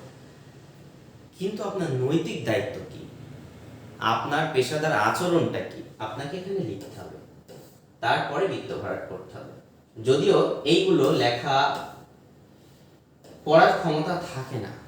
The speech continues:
ওএমআর মেশিনের, অর্থাৎ অপটিক্যাল মার্ক রিডার মেশিনের। তাই অপটিক্যাল মার্ক রিডার মেশিন এইখানে সুন্দরভাবে পড়তে পারে। সুতরাং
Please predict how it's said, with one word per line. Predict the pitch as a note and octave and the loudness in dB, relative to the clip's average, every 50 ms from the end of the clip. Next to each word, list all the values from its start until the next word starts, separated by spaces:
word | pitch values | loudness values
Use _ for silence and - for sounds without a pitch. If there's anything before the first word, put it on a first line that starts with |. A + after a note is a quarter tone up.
| - - - - - - - - - - - - - - - - - - - - - - - - - - - - - - - - - - - - | -20 -20 -20 -20 -20 -20 -20 -20 -20 -20 -20 -20 -20 -20 -20 -20 -20 -20 -20 -20 -20 -20 -20 -20 -20 -20 -20 -20 -20 -20 -20 -20 -20 -20 -8 -2
ওএমআর | C3 C3+ C3 B2+ B2 - A2 A2 | 0 2 2 2 0 0 -2 -2
মেশিনের, | G#2 G2 - - G2 F#2 F2 - - | -4 -4 -6 -6 -6 -6 -6 -6 -6
অর্থাৎ | - - - B2+ A#2 - A2 | -6 -4 -4 -6 -4 -2 -2
অপটিক্যাল | - - - B2+ - C#3+ C3 | -2 -2 -4 -4 -2 -2 0
মার্ক | A#2 A2 G#2 - A2+ | 0 0 0 0 -2
রিডার | A2 G#2 G#2+ G2 | -2 0 0 0
মেশিনের। | F#2+ - D#2+ - - E2+ E2+ E2 - - - - - - - - - - - - - - - - - - - | 0 -2 -2 -4 -4 -4 -6 -6 -6 -8 -8 -8 -8 -8 -8 -10 -10 -12 -12 -12 -14 -14 -14 -14 -10 2 8
তাই | E3 D#3+ - - - - - - - - - - - - - - - - - - - - - | 8 10 10 8 6 2 -2 -6 -10 -12 -14 -16 -16 -18 -18 -16 -16 -16 -14 -14 -12 -2 4
অপটিক্যাল | - - - - - C4 C4 - C4+ C4 - F#3+ | 6 8 8 8 6 2 2 4 4 4 6 6
মার্ক | F#3 F3+ F3+ F3 | 6 6 6 6
রিডার | E3+ E3+ F3+ F3+ E3+ | 6 6 8 8 8
মেশিন | D#3+ D#3 D3+ - G#3+ A3 | 8 6 4 4 2 0
এইখানে | - - G3 - - D#3+ E3 E3+ G3 G#3+ | 2 4 2 2 2 2 2 2 2 0
সুন্দরভাবে | - - E3 D3 D3+ E3+ F#3 G#3+ G#3 - C3 B2 B2+ C3 C3 - - | 0 -2 -2 2 2 4 6 6 4 4 4 2 2 2 0 -2 -2
পড়তে | A#2+ A2+ - - C3+ A2+ - | -2 -2 -2 -2 -2 -4 -2
পারে। | - A2+ - - - - - - - - - - - - - - - - - - - - - - - - | 0 0 0 0 -2 -4 -6 -10 -14 -16 -20 -20 -20 -20 -20 -20 -20 -20 -20 -20 -20 -20 -20 -20 -20 -16
সুতরাং | - - C3 A#2+ B2+ B2+ C3+ - | -10 -6 -6 -2 0 2 2 2